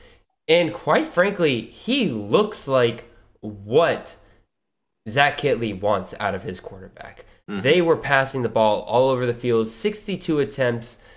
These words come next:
Speaker 1: uh, in this game. He completed thirty-nine, uh, thirty-nine of his passes, almost four hundred yards, three hundred seventy-nine yards,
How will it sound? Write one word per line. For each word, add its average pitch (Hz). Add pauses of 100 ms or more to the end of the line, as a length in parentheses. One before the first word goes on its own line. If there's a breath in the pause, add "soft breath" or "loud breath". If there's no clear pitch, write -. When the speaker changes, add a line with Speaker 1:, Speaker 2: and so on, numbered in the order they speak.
(300 soft breath)
Speaker 1:
uh, 113
in 123
this 113
game. 120
He 117
completed 123
thirty-nine, 131 (340)
uh, 107
thirty-nine 123
of 107
his 98
passes, 147 (600 soft breath)
almost 175
four 139
hundred 120
yards, 113
three 156
hundred 143
seventy-nine 117
yards, 104